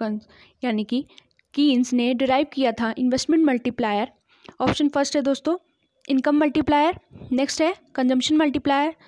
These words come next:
थर्ड है एम्प्लॉयमेंट मल्टीप्लायर, लास्ट है none of the above। दोस्तों, इसका आंसर ऑप्शन सी है, एम्प्लॉयमेंट मल्टीप्लायर। नेक्स्ट क्वेश्चन है, एमपीसी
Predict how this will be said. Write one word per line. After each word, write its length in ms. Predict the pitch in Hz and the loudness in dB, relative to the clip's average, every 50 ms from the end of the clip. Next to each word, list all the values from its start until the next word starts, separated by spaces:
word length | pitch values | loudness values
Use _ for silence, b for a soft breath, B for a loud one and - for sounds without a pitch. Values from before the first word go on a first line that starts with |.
| b - - | b -8 -2
थर्ड 220 | 277 277 294 311 | 0 2 2 4
है 60 | 320 311 | 2 2
एम्प्लॉयमेंट 460 | 294 285 254 - 269 262 254 285 302 311 | 2 2 2 2 0 2 2 2 2 4
मल्टीप्लायर, 560 | 311 285 - 294 262 240 269 262 262 262 269 B B B B - - | 2 2 0 -2 -2 0 0 0 0 -2 -4 B B B B -8 -6
लास्ट 360 | 226 226 240 269 285 - - | -2 0 0 0 0 0 0
है 140 | 277 285 330 | 0 0 2
none 240 | 302 254 254 240 247 | 0 0 0 0 -2
of 60 | 226 214 254 | -2 -2 0
the 100 | 247 240 | 0 0
above। 200 | 220 214 190 - _ _ b b b b b b b b - | 0 0 -2 -4 _ _ b b b b b b b b -2
दोस्तों, 260 | 247 269 269 - 320 | -2 0 2 2 0
इसका 180 | 320 - - 285 | 0 2 2 2
आंसर 300 | 269 262 254 - 349 339 | 2 2 2 2 2 2
ऑप्शन 440 | - - 254 247 - - 320 381 415 | 2 2 2 2 0 0 -2 -2 -2
सी 240 | - - 320 277 254 233 | -2 -2 0 0 2 2
है, 180 | 226 196 196 - | 0 -2 -2 -2
एम्प्लॉयमेंट 460 | - 247 233 262 254 254 254 277 294 285 | -4 -2 0 0 0 2 2 2 2 2
मल्टीप्लायर। 580 | 262 247 - 254 226 - 214 202 190 196 - - | 2 0 -2 -4 -4 -2 -2 -2 -2 -4 -4 -6
नेक्स्ट 260 | 220 233 233 - - - | -6 -6 -4 -4 -2 -2
क्वेश्चन 320 | 311 302 - - 302 294 | -2 0 0 0 0 2
है, 80 | 302 339 | 0 0
एमपीसी 1300 | - _ _ _ _ _ _ _ _ _ _ _ _ _ _ _ _ - - 294 - - 247 220 | -4 _ _ _ _ _ _ _ _ _ _ _ _ _ _ _ _ -10 -10 -8 -4 -4 -4 -4